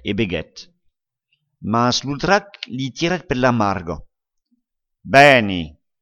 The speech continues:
Dabalèron a la cabo, a la primièra cabo. Lo drac nosèt un mocador nègre sus uèlhs d'Enric, dobriguèt un autre apèl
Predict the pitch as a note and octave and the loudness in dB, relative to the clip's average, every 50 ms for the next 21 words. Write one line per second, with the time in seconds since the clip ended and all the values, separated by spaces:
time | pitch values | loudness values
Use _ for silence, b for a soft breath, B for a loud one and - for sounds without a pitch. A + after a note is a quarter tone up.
0 | _ _ _ _ _ _ _ _ _ _ _ _ _ _ _ _ _ - b b | _ _ _ _ _ _ _ _ _ _ _ _ _ _ _ _ _ -20 b b
1 | b b b b _ _ _ _ _ _ _ _ _ _ _ - G#2 F2+ G#2+ G#2 | b b b b _ _ _ _ _ _ _ _ _ _ _ -8 -6 -4 -2 -2
2 | G#2+ A#2 B2+ C3+ C#3+ A2+ A#2+ A2+ A2 G#2+ A2 A2+ - G2+ F#2 F2 E2+ E2 D#2 - | 0 0 0 0 0 -2 -2 -2 -2 -2 -2 -2 -2 -2 -2 -2 -2 -4 -8 -12
3 | - _ _ _ _ _ _ _ _ _ _ _ _ _ _ _ - G#2 G#2+ G#2+ | -18 _ _ _ _ _ _ _ _ _ _ _ _ _ _ _ -2 -2 0 -2
4 | - - D#3+ D#3+ F3+ F3+ F3 E3+ E3 E3 E3+ E3+ F3 D#3+ D3+ C#3 - - G#2+ F#2 | -2 -4 -4 -4 -4 -4 -2 -2 0 0 0 0 0 -2 -4 -6 -4 -2 0 0
5 | F2 E2+ D#2+ D#2+ D#2 D2 - - - - _ _ _ _ _ _ _ _ _ _ | 0 0 -2 -4 -10 -14 -16 -20 -20 -20 _ _ _ _ _ _ _ _ _ _
6 | _ _ _ _ _ _ _ _ _ _ _ _ _ G2 A#2 B2+ A#2 C3+ E3 F#3 | _ _ _ _ _ _ _ _ _ _ _ _ _ -2 0 0 2 2 2 2
7 | F3+ - - B2 B2+ C#3 C3 C#3+ E3+ E3+ - A2+ A2 B2 C#3 D3+ - C#3+ C3+ B2 | 0 0 -4 -4 -2 -2 0 0 0 0 0 -4 -4 -2 -2 -2 -2 -2 0 0
8 | A#2+ A#2 A#2 A#2+ B2+ C3 C#3+ D#3 C#3+ D#3 D3+ E3+ D#3+ - - - G#2+ G#2+ G2+ G2+ | 0 0 0 2 2 2 0 0 -2 -4 -8 -8 -8 -8 -8 -6 -6 -4 -4 0
9 | A#2+ C#3 D3 C#3 G#2+ F#2+ F#2+ A2+ A2+ A2 G2 F#2+ G2 G2+ - _ - - - - | 0 0 0 -2 -6 -8 -4 -2 -2 -2 -2 -4 -6 -8 -10 _ -18 -20 -20 -20
10 | _ _ _ _ _ _ _ _ _ _ _ _ _ _ _ - G#2 B2+ B2 B2 | _ _ _ _ _ _ _ _ _ _ _ _ _ _ _ -4 -2 0 0 2
11 | C3+ C#3 C3 D#3 F3 E3+ - B2+ B2 A#2+ - - A2+ A#2 - - G#2+ G#2+ A2+ C#3 | 0 0 0 0 0 0 0 0 0 0 0 0 -2 -2 -2 -4 -4 -4 -4 -4